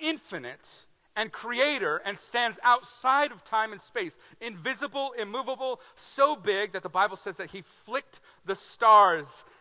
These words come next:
into existence, and so small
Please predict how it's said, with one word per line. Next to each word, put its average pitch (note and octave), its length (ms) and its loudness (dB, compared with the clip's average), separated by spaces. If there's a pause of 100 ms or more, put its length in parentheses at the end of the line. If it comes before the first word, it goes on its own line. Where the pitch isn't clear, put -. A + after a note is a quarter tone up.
(260)
into F#3+ 320 -8
existence, C#3 840 -12 (2250)
and C3+ 80 -20
so A3+ 220 -6
small D#3+ 920 -8